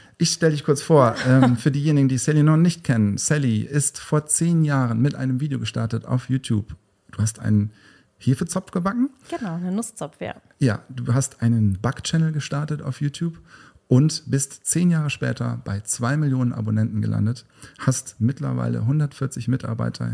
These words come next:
Speaker 1: hier in Waaghäusel in, an zwei Standorten, Mannheim,
Speaker 2: Ja.
Speaker 1: äh, Waaghäusel,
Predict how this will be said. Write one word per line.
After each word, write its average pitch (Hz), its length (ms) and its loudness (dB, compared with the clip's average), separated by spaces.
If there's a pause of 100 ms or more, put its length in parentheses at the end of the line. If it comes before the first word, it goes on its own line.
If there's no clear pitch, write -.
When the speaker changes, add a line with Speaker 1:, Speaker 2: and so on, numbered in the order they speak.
Speaker 1:
hier 123 200 -2
in 117 140 0
Waaghäusel 120 680 -4
in, 110 200 -4
an 107 120 -4
zwei 107 200 -6
Standorten, 117 680 -4
Mannheim, 110 400 -2
Speaker 2:
Ja. - 240 -10
Speaker 1:
äh, 117 140 -6
Waaghäusel, 120 540 -4